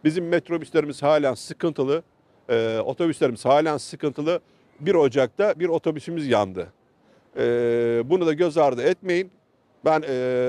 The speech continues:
burada birilerini kötülemek maksadıyla söylemiyorum. İlla ki bir takım eksiklikler olacaktır ama bu eksiklikler, e, dizi dizi, sıra sıra olunca ciddi sıkıntılara ma-, mahal veriyor.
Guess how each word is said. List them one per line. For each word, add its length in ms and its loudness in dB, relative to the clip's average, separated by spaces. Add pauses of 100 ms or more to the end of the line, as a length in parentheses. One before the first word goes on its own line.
(220)
burada 300 2
birilerini 340 2
kötülemek 520 -2
maksadıyla 560 -2
söylemiyorum. 680 -2 (500)
İlla 380 4
ki 180 -6
bir 60 -12
takım 320 0
eksiklikler 600 -2
olacaktır 500 2
ama 260 -2
bu 100 0
eksiklikler, 680 -2 (520)
e, 280 2 (120)
dizi 280 0
dizi, 220 -2
sıra 320 0
sıra 200 0
olunca 480 2
ciddi 320 -6
sıkıntılara 480 -2
ma-, 420 0
mahal 320 0
veriyor. 340 0